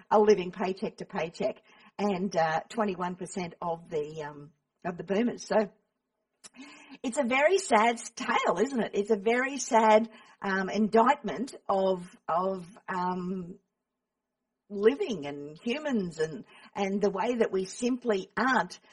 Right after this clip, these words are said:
uh, you know, managing our budgets, particularly for Americans, more so than here in Australia. There's a, when you look at their debt levels, again, this is an American chart,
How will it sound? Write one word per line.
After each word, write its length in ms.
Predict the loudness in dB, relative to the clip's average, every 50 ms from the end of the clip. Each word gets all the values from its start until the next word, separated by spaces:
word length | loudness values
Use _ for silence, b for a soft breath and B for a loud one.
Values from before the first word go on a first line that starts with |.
| b b b _ -6
uh, 300 | -4 0 2 2 2 0 0
you 160 | -2 -2 0
know, 140 | 0 0 0
managing 540 | 2 2 2 2 0 -2 -4 -2 0 0 2
our 120 | 2 4
budgets, 460 | 4 6 4 4 4 0 -6 -6 -6
particularly 680 | _ -6 -6 -2 -2 -4 -4 -2 -4 -2 -2 -2 -2
for 200 | -2 -2 -2 0
Americans, 580 | 0 0 0 0 0 -2 -2 -6 -10 -12 -6 -2
more 220 | 0 2 2 2
so 200 | 0 0 -2 -2 -2
than 120 | -4 -6 -6
here 220 | -6 -8 -6 -6
in 100 | -8 -8
Australia. 540 | -10 -14 -10 -6 -4 -4 -2 -4 -6 -8 -10 _ _ _ _ B B B B B B B B B B B B
There's 220 | -2 0 0 0 0
a, 240 | 0 0 0 0 0
when 200 | 0 0 0 -2
you 100 | -4 -4
look 160 | -4 -4 -4
at 100 | 0 0
their 140 | 2 2 2
debt 360 | 0 4 4 4 4 4 2
levels, 400 | 2 2 2 4 2 -2 0 0
again, 320 | -2 -4 -4 -4 -4 -2 -2
this 160 | -2 -4 -4
is 80 | -8 -12
an 80 | -10
American 480 | -8 -6 -2 0 0 0 0 -2 -8 -10
chart, 320 | -8 -4 -2 -2 -2 -2